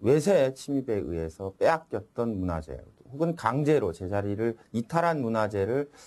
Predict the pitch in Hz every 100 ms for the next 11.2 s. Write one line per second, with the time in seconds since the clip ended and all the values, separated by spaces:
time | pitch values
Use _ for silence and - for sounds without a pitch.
0 | - 87 - 131 175 202 135 117 101 -
1 | 69 - - 64 76 104 120 120 - 85
2 | 90 92 120 107 113 120 101 92 120 123
3 | 113 120 113 98 98 104 82 _ _ _
4 | _ _ _ _ _ - - 104 101 104
5 | - - 175 196 85 80 80 95 101 -
6 | 139 113 80 95 80 - 71 - - _
7 | - - _ _ _ _ 104 110 107 104
8 | - - 117 170 185 208 208 202 208 151
9 | 113 127 139 135 123 113 113 110 107 104
10 | - 98 - 92 92 95 90 73 - -
11 | 65